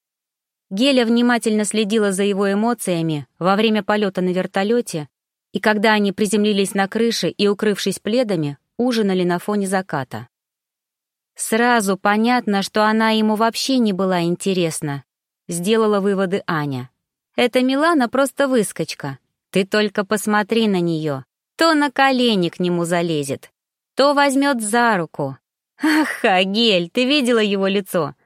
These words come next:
Давай перемотаю. Ты только посмотри, как он скривил губы, когда она обняла его за плечи". Надо признать, во время свиданий с участницами Кирилл на всех смотрел с явным равнодушием.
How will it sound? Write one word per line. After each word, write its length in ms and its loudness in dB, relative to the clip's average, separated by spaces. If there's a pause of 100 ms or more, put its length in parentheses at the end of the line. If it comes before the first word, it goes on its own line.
(180)
Давай 320 2
перемотаю. 720 -2 (720)
Ты 160 2
только 400 2
посмотри, 580 0
как 220 0
он 140 2
скривил 540 0
губы, 360 0
когда 400 0
она 140 2
обняла 380 0
его 220 0
за 160 0
плечи". 540 -4 (1120)
Надо 360 0
признать, 680 -2 (280)
во 160 2
время 280 0
свиданий 460 -2
с 80 -8
участницами 920 -2 (400)
Кирилл 300 4
на 160 2
всех 260 -2
смотрел 640 0
с 120 -6
явным 460 2
равнодушием. 880 -2